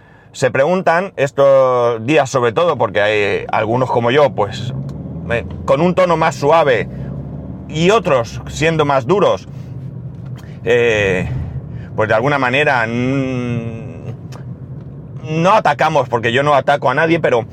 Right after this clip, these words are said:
sí que hay quien lo hace a la gente que, que prefiere la opción de la abstención. Se preguntan por qué, por qué somos unos apestados, he llegado a leer. Bueno, no es cuestión de ser apestado, pero sí que es cierto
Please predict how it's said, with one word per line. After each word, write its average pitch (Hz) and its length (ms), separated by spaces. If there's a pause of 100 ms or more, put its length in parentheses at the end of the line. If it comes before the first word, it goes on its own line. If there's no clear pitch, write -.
(300)
sí 156 180
que 139 80
hay 135 120
quien 131 180
lo 131 100
hace 123 480 (220)
a 120 120
la 117 80
gente 143 340
que, 104 260
que 101 120
prefiere 104 360
la 104 80
opción 123 240
de 139 80
la 151 60
abstención. 160 520 (160)
Se 117 140
preguntan 143 300
por 180 140
qué, 123 240
por 110 160
qué 127 200
somos 131 280
unos 135 220
apestados, 123 640
he 117 80
llegado 107 280
a 104 40
leer. 101 300 (260)
Bueno, 101 220 (260)
no 117 120
es 139 60
cuestión 151 300
de 139 60
ser 135 160
apestado, 120 560
pero 113 160
sí 151 120
que 151 100
es 147 120
cierto 143 420